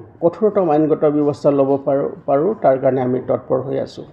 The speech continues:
আৰু প্ৰাৰম্ভিক তদন্তকালত দেখা গৈছে যে এই যি সামগ্ৰী আছে, এই সামগ্ৰীখিনি লগত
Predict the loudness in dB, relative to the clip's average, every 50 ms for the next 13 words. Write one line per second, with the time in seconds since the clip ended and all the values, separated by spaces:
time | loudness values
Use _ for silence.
0 | -20 _ _ _ _ _ _ _ _ _ -20 _ _ _ _ _ -4 0 0 2
1 | 2 0 2 4 4 6 6 4 4 2 0 2 2 2 2 2 2 2 0 0
2 | 2 2 2 0 0 0 -2 -2 0 -2 0 0 0 -2 -2 -4 -6 -6 -8 -18
3 | -20 -20 -20 -20 _ -20 -20 _ _ -20 -20 -20 -20 -18 -12 -6 -2 0 0 0
4 | 0 -2 -6 -10 -16 -20 _ _ _ _ _ -20 -20 -20 -20 -20 -20 -20 -20 -20
5 | -20 -20 -20 -20 -20 -20 -20 -20 -20 -20 -20 -20 -20 -20 -20 -14 -2 0 2 2
6 | 2 2 -2 -2 0 0 2 2 2 2 4 4 4 4 4 2 0 -4 -4 -2
7 | -2 0 0 0 0 0 0 0 0 0 -2 -2 -2 -2 -2 -2 -2 -2 -6 -14
8 | -20 -20 -20 -20 -20 -20 _ -20 -20 -20 _ -20 -20 -20 -20 -20 -14 -6 0 0
9 | 0 2 2 2 2 2